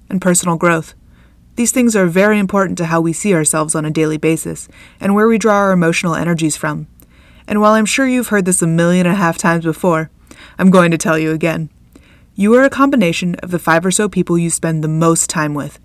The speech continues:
so choose them wisely. Now, I know you've all heard this before, but what is it actually trying to say to us? My thoughts on the saying are this. One, you need to pick five people who challenge you in different ways.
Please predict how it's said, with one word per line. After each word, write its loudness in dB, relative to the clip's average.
so 0
choose 2
them -2
wisely. -4
Now, -2
I 2
know 6
you've 2
all 2
heard 0
this -2
before, -4
but -2
what 2
is -4
it -4
actually -2
trying 0
to -2
say 0
to 0
us? -8
My 0
thoughts -2
on 0
the 2
saying 0
are -2
this. -4
One, 0
you 0
need 2
to 0
pick -4
five 0
people -2
who 2
challenge 0
you 0
in -2
different -4
ways. -2